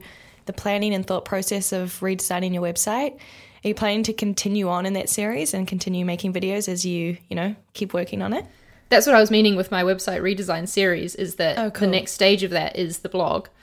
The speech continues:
Speaker 2: So it'll be three videos probably, wireframe, design, and then the build of it. So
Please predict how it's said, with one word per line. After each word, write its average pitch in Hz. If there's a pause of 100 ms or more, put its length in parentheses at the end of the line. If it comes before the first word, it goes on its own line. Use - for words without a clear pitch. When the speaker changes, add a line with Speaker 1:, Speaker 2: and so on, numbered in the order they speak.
(220)
Speaker 2:
So 185
it'll 185
be 180
three 247
videos 226
probably, 226
wireframe, 190
design, 175
and 170
then 165
the 170
build 165
of -
it. - (600)
So 147